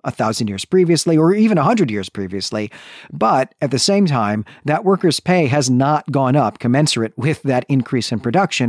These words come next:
So, hey, maybe workers should get paid more, or they should have to work less. That's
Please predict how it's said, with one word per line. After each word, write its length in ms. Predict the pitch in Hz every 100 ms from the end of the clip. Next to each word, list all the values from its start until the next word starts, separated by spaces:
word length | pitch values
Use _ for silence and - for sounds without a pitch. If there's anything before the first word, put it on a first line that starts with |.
| 113 - -
So, 120 | 240
hey, 160 | 226 233
maybe 220 | 226 233
workers 320 | 214 202 202
should 140 | 202
get 280 | 175 180 _
paid 260 | - 190 220
more, 300 | 220 240 254 _
or 380 | 226 240 196 185 - - - -
they 200 | 156 160
should 160 | 175
have 200 | 143 135
to 80 | 135
work 400 | 117 156 156 -
less. 240 | 92 87
That's 400 | - 160 - -